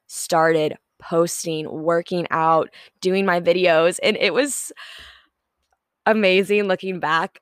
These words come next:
and thinking back to it right now because I was so nervous to videotape myself, take mirror selfies. I would never, never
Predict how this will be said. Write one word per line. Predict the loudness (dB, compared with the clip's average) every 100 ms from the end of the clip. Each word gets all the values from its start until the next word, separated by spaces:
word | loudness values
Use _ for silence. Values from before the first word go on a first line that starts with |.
| -10
and | -8
thinking | -6 -4 -4
back | -4 -8 -4
to | 0 2
it | 2
right | 2 0
now | 2 2 2
because | 2 -4 -2 0 0 -4 _ _ -4
I | 0 2 2 0 0 2 0 -2 -2
was | 0 0
so | 0 2 2
nervous | 2 -2 2 0 0
to | -10
videotape | -8 -2 -2 0 0 0 0 -2
myself, | -2 -6 -4 0 2 2 -2
take | -6 -12 -12
mirror | -10 -8 -4 -2 -4
selfies. | -4 -4 -4 -6 -8 -10 -10
I | -10
would | -10
never, | -8 -6 -2 0 2 2 0 -2 -14 -20 -10
never | -6 0 2 2 2 0 0